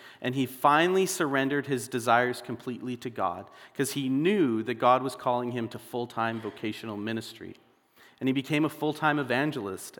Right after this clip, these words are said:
and he submitted completely to the will of God. And it was actually at that time when the song was born,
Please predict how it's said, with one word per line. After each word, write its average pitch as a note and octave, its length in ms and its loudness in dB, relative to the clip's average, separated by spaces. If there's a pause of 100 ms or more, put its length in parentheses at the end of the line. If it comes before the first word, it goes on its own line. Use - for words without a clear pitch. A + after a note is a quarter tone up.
and A#2+ 140 -4
he B2 40 -2
submitted B2+ 540 -4
completely B2+ 520 -6
to A#2+ 120 -10
the A#2 100 -6
will A2 240 -6
of G#2+ 120 -8
God. F#2+ 320 -6 (320)
And B2+ 100 2
it - 20 4
was C3 120 2
actually D#3+ 420 4
at D3+ 280 6
that E3 220 4
time G#2+ 540 -2
when A#2 160 0
the A#2 80 -2
song C3 420 2
was B2 160 -2
born, G2+ 420 -8